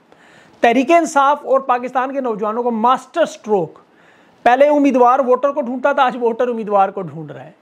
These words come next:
नून लीग को लगता था वोट बैंक मौजूद है, मैदान में उतरे तो पता चला वोट बैंक तो बिल्कुल बढ़ गया है। अब ये काम पहली दफ़ा नहीं, छियानवे में पीपल्स पार्टी के साथ भी हो चुका है।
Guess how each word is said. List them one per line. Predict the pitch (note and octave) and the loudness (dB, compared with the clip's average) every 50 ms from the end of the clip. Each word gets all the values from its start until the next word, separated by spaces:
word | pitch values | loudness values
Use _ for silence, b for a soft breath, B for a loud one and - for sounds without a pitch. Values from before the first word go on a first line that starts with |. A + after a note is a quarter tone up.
| _ _ _ _ _ - G3 | _ _ _ _ _ -6 -2
नून | A#3+ C4+ C4 | 0 0 0
लीग | C4 C#4 | 0 2
को | C#4+ C#4 | 2 2
लगता | B3+ B3 B3+ C#4+ C4 | 0 2 0 0 0
था | C4 C4 | 2 2
वोट | A#3 A3+ A#3+ B3 A#3+ | 2 4 2 2 2
बैंक | C4+ C4 C4 B3+ | -4 -8 -6 -4
मौजूद | B3 A#3+ G#3+ A#3 A#3+ C4 | -4 -4 -4 -2 -2 -2
है, | B3 | -2
मैदान | A3+ G#3+ G3+ G3 G3+ A3 A#3 | -2 -2 -4 -2 -2 -2 -2
में | A#3+ A#3 | -2 -2
उतरे | A3 A3+ A#3 A#3 A3+ | -2 -2 -2 -4 -4
तो | G#3+ G3 | -4 -4
पता | G3+ G3+ G3+ G#3+ | -6 -6 -6 -4
चला | G#3+ G#3+ G3+ | -2 -2 -2
वोट | F#3 F3+ F#3+ F#3+ | 0 0 -4 -2
बैंक | F#3 G3 F#3 E3 | -4 -4 -6 -6
तो | F3+ | -8
बिल्कुल | E3 D3+ D3 D3 E3 D#3+ | -8 -8 -8 -6 -6 -2
बढ़ | D#3 F3 G3+ | 0 0 0
गया | A3+ B3+ A#3 | 0 -2 -4
है। | G#3 - - _ _ _ _ b b b b b b b b b b b - | -6 -8 -16 _ _ _ _ b b b b b b b b b b b 0
अब | A#3+ A#3+ A3+ | 0 2 2
ये | G3 D#3+ C#3+ F3 C4+ F4+ G4 F#4 | 0 0 2 2 2 4 4 2
काम | - - C#4 C#4+ D#4 F4 F4 E4 | 0 0 0 2 2 0 0 -2
पहली | - - - - - - C#4+ D#4 E4 D#4+ | -6 -8 -8 -10 -2 0 0 0 0 0
दफ़ा | D#4 - F3+ G#3+ | -2 -2 0 0
नहीं, | A#3+ D#4 E4+ C4+ | -2 -2 -4 -8
छियानवे | - - - A3 A3 A#3 B3 C4+ C4+ | -10 -8 -6 -6 -4 -2 -2 -2 -2
में | D4 F4+ F4 | -2 -4 -6
पीपल्स | - B3+ C4 C4 - | -8 -8 -8 -8 -6
पार्टी | - C4 C4 C#4 D#4+ D4+ | 0 0 0 0 0 -6
के | D4+ | -4
साथ | B3 C#4+ | -4 -4
भी | C4+ B3 | -4 -2
हो | A3+ G3+ | -4 -4
चुका | F3 E3+ D#3+ D3+ | -6 -6 -8 -10
है। | C#3+ - | -10 -10